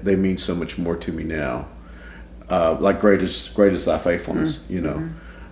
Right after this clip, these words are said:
Speaker 1: Uh, that song means a lot more to me today than it meant when I was, you know, fifteen,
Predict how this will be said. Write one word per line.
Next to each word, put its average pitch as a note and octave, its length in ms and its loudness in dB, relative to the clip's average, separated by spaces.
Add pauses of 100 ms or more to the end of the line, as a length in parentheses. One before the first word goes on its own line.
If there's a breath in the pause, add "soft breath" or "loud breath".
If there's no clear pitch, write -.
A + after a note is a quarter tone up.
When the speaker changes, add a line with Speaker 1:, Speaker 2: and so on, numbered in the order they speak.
(100)
Speaker 1:
Uh, F2 200 4
that G#2+ 220 4
song G#2 240 4
means G2+ 180 4
a G2 60 0
lot F#2+ 240 6
more G2 160 6
to - 160 -4
me F#2+ 340 2
today G2 440 6
than F2+ 180 0
it E2 140 0
meant F2 260 -2
when E2 120 -4
I E2+ 100 -6
was, - 360 -4 (100)
you F2 80 -6
know, D2 200 -6
fifteen, D2+ 580 -4